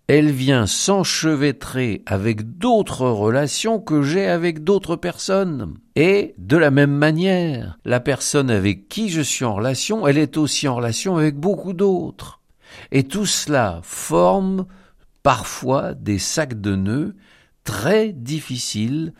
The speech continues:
à comprendre et très difficiles à démêler.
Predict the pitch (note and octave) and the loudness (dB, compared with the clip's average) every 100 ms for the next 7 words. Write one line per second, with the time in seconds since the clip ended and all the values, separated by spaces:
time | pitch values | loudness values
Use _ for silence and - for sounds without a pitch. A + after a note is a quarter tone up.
0 | _ _ - D2 - D3 D3 G#2+ B2 D#3 | _ _ -8 -6 -2 -4 -4 -6 -4 -4
1 | G3+ F#3+ - - F#2+ - - B2 F#3 D#3 | -6 -10 -12 -8 -8 -8 -8 -4 -2 -4
2 | B2+ G2 - - F#3 F#3 F3+ D#3 - _ | -8 -10 -10 -8 -8 -6 -6 -8 -12 _
3 | _ _ - D2 G#2 A2+ D2+ B1+ - - | _ _ -4 -2 0 0 -2 -6 -12 -16